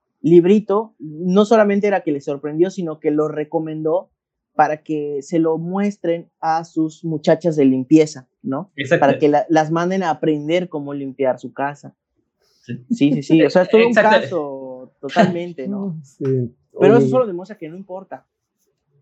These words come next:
Speaker 2: <laughs>
Speaker 1: No importa,
Speaker 2: Ah.
Speaker 1: por dos cosas, ¿no? No importa porque,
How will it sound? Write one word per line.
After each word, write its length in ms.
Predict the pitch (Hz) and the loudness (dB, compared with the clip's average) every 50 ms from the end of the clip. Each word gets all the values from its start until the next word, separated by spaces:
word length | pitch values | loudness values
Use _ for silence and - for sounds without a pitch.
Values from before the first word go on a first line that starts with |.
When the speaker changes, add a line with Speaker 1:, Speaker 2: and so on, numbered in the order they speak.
| _ _ - | _ _ -12
Speaker 2:
<laughs> 0 | |
Speaker 1:
No 340 | 123 123 - - 208 220 | -12 -8 0 4 4 6
importa, 380 | 175 180 - - 240 - - - 202 - - | 8 8 8 8 8 6 4 2 2 2 4
Speaker 2:
Ah. 120 | 170 190 185 | 2 2 4
Speaker 1:
por 60 | 247 | 4
dos 180 | 202 220 226 226 | 4 2 2 2
cosas, 360 | - 196 190 175 165 139 - | -2 -4 -4 -4 -8 -10 -10
¿no? 140 | 160 165 180 | -8 -8 -6
No 80 | 185 196 | -6 -6
importa 400 | 196 190 190 202 202 202 196 175 | -4 -4 -4 -4 -4 -4 -6 -6
porque, 500 | - 147 139 139 - 139 135 135 131 | -6 -8 -8 -6 -6 -6 -6 -6 -8